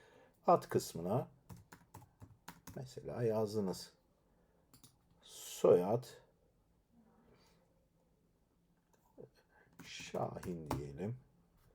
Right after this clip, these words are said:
Adres İstanbul.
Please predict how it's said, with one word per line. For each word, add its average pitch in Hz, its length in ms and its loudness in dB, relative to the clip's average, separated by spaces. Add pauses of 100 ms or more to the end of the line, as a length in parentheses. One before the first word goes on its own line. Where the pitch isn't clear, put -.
(800)
Adres 98 840 0 (2250)
İstanbul. - 800 -6